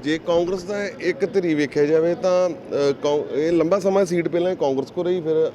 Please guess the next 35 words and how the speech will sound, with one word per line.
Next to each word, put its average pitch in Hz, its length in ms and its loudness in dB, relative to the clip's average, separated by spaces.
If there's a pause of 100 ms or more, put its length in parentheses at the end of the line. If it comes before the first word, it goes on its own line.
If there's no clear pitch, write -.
ਅਕਾਲੀ 127 300 -2
ਦਲ 135 180 0
ਕਾਫੀ 135 340 -6
ਸਮੇਂ 120 240 -4
ਤੋਂ 123 120 -4
ਜਿੱਤਿਆ। 127 400 -2
ਅ, - 760 0
ਬਾਅਦ 127 220 0
ਦੇ 151 120 -4
ਵਿੱਚ, 139 500 0
ਅ, - 840 -2
ਖਡੂਰ 135 240 0
ਸਾਹਿਬ 147 200 0
ਤੋਂ 160 100 -4
ਤੁਸੀਂ 147 240 -6
ਸਗੋਂ 151 180 0
ਪਹਿਲੀ 143 300 0
ਵਾਰੀ 147 200 0
ਲੋਕ 135 240 2
ਸਭਾ 131 240 0
ਦੀ 139 60 -2
ਲੰਬੇ 131 280 2
ਸਮੇਂ 131 340 -2
ਬਾਅਦ 123 220 2
ਇਹ 127 80 2
ਚੋਣ 120 320 0
ਜਿਹਦੀ 127 200 0
ਕਾਂਗਰਸ 123 380 0
ਦੀ 131 80 -4
ਝੋਲੀ 131 240 -2
'ਚ 117 100 -6
ਪਾਈ 113 240 0
ਸੀ 120 160 -8
ਸੀਟ 113 260 -6
ਇਹ। 135 140 -2